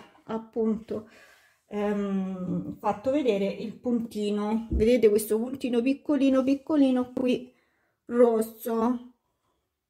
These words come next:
ok, vedete?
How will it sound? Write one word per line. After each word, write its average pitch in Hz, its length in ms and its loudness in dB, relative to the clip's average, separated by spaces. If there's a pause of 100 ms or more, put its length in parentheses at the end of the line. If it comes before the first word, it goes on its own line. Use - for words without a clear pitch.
(3500)
ok, 220 580 -2
vedete? 277 760 2